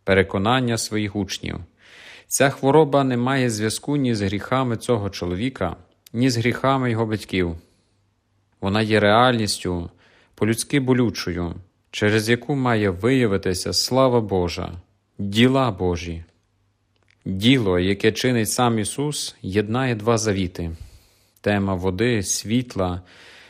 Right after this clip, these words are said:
в даному випадку також пороху земного, з якого Господь зробив глей, відсилає нас до перших сторінок Старого Завіту, в яких читаємо про створення світу і людини.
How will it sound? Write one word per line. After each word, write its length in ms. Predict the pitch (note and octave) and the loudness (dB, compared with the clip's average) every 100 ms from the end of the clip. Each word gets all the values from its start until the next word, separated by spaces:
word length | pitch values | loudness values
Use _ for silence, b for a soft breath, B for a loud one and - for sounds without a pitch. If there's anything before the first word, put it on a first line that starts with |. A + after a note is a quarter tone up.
| B G2 | B 0
в 40 | |
даному 440 | G#2 B2 B2+ A#2+ | 4 4 4 2
випадку 640 | A2 G#2+ A#2 B2+ B2+ - G#2 | 2 2 4 4 2 -2 -2
також 420 | G#2 - A#2 G#2 | -2 -2 -2 -2
пороху 500 | - C3 C#3 F#2 A2 | 0 2 4 2 -2
земного, 680 | G2 G2 A2+ C#3 G#2 F#2 F2 - _ _ | 0 0 0 0 -2 -4 -6 -10 _ _
з 220 | G2+ F#2 | -12 -4
якого 380 | G#2 A2 A#2 G#2+ | 0 2 4 2
Господь 460 | F#2 G#2 - A2+ G2+ | 2 -4 0 0 2
зробив 340 | G#2 G2+ G#2 | 0 0 0
глей, 480 | F#2 G#2 G#2 F2 E2 _ _ _ _ _ _ - | 2 2 2 2 -4 _ _ _ _ _ _ -4
відсилає 580 | G2+ - A2+ A#2+ D3 C#3 | -2 0 0 2 2 0
нас 240 | C3 A2+ | -2 0
до 140 | A2+ | 0
перших 440 | G2+ C#3 C#3 B2 A2+ | 2 0 0 -2 -4
сторінок 580 | - G2+ A#2 B2 A2+ - | -2 0 0 0 -2 -4
Старого 440 | - G2+ A2 F#2+ | -4 0 0 0
Завіту, 580 | F#2+ F2+ F2+ F2 E2+ E2 _ _ b b b - | -2 -2 -2 -4 -8 -8 _ _ b b b -2
в 20 | |
яких 240 | G2 C#3 | 0 2
читаємо 600 | C3 A2 - B2 A#2+ A2+ | 0 -2 2 2 4 0
про 180 | F#2 G2+ | 0 0
створення 600 | F#2 - B2 C3 G#2 F#2 | -2 0 2 2 2 0
світу 600 | - - C3+ C3+ B2 A#2+ B B - | -2 0 -2 0 -2 -2 B B -4
і 120 | G#2 | 0
людини. 540 | G2+ F#2 F2 E2 E2 | 0 0 0 0 -6